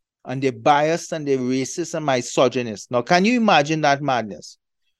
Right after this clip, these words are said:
Trans people saying that we have to force and mandate, legislate straight people to date them.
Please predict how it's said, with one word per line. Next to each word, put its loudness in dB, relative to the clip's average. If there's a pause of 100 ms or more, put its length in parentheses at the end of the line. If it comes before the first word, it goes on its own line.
(420)
Trans 4
people 0
saying -2 (1080)
that 2
we 4
have 4
to 4
force 4 (100)
and -2
mandate, 2
legislate -2 (1080)
straight 2
people -4
to -2
date -2
them. -4